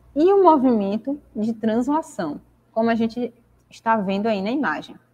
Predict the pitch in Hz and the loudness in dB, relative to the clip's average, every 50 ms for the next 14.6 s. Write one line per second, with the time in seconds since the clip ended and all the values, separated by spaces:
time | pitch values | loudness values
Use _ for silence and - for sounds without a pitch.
0 | _ _ _ _ _ _ _ _ _ _ _ _ _ _ _ _ _ _ _ _ | _ _ _ _ _ _ _ _ _ _ _ _ _ _ _ _ _ _ _ _
1 | _ _ _ _ _ _ _ _ _ _ _ _ _ _ 180 185 - 208 202 208 | _ _ _ _ _ _ _ _ _ _ _ _ _ _ -10 -6 -4 -4 -4 -4
2 | - 220 202 185 185 220 262 339 359 359 339 311 285 285 247 226 208 214 - - | -4 -6 -6 -2 0 2 2 2 2 0 0 0 0 0 0 -2 -2 -4 -8 -8
3 | - 208 190 - 185 190 175 165 170 196 214 240 233 202 185 196 208 208 - 254 | -8 -8 -6 -6 -6 -6 -6 -6 -4 -2 -2 -2 -2 -2 -4 -4 -4 -4 -4 -6
4 | 294 277 - _ - _ _ _ _ _ _ _ _ _ _ _ _ - 165 185 | -6 -6 -10 _ -20 _ _ _ _ _ _ _ _ _ _ _ _ -6 -6 -4
5 | - 247 233 233 - 202 180 180 196 - - 240 - - _ - 220 262 269 240 | -4 -4 -4 -4 -4 -6 -6 -6 -4 -6 -8 -8 -8 -10 _ -2 0 0 2 0
6 | 214 214 214 233 262 294 285 262 262 254 240 - - 165 143 - 156 - - - | 0 2 2 2 2 2 2 2 0 0 0 -2 -4 -4 -6 -6 -8 -12 -16 -20
7 | - _ _ _ _ _ _ _ _ _ _ _ _ _ _ _ _ _ _ _ | -20 _ _ _ _ _ _ _ _ _ _ _ _ _ _ _ _ _ _ _
8 | _ 240 262 320 311 381 359 - 370 349 - - - 208 180 196 233 277 262 - | _ -4 -4 -2 -2 -6 -8 -8 -8 -10 -10 -8 -6 -4 -2 0 0 0 -2 -4
9 | - - 226 214 220 240 262 269 - - 269 262 294 320 302 - - - 214 208 | -4 0 4 6 6 6 4 2 0 -4 -4 -2 -2 -2 -4 -6 -8 -6 -4 -4
10 | 220 233 220 220 233 220 220 247 277 277 208 196 180 190 185 196 - - 175 170 | -4 -4 -6 -6 -6 -4 -4 -4 -4 -4 -2 -2 -2 -2 -4 -6 -8 -8 -10 -10
11 | - - 220 214 196 185 180 175 185 202 226 262 - - 226 226 226 - 175 175 | -8 -6 -6 -6 -4 -4 -4 -4 -4 -6 -6 -8 -8 -8 -8 -8 -6 -8 -8 -6
12 | 196 226 269 285 285 - - _ 208 208 226 247 240 - 277 311 - _ _ _ | -4 -2 -2 -4 -4 -6 -8 _ -2 -2 -2 -2 -4 -8 -14 -16 -16 _ _ _
13 | _ _ _ _ _ _ - 254 254 - - 254 277 349 392 370 392 359 320 262 | _ _ _ _ _ _ -6 -6 -6 -4 -4 -4 -2 -2 -2 -4 -4 -2 -2 0
14 | 226 214 202 185 170 175 - - - - - | 0 -2 -2 -4 -6 -8 -12 -14 -20 -20 -20